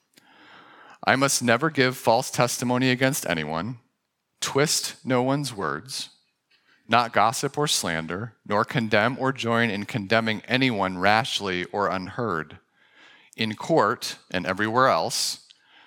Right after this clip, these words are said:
I must love the truth, speak and confess it honestly, and do whatever I can to defend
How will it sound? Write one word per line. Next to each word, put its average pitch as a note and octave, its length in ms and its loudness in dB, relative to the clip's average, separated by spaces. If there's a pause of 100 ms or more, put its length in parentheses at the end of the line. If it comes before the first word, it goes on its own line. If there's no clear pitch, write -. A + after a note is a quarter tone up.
(120)
I A#2 140 4
must A#2+ 480 2 (360)
love A#2+ 560 2 (100)
the G#2+ 140 0
truth, - 680 -4 (440)
speak - 640 0
and A2 160 -2
confess A#2 580 0
it F#2 300 -2 (340)
honestly, G2+ 760 0 (600)
and A2 200 0
do A#2+ 140 2
whatever A#2+ 500 2
I B2+ 160 4
can G2+ 520 0
to - 120 -6
defend D3+ 920 0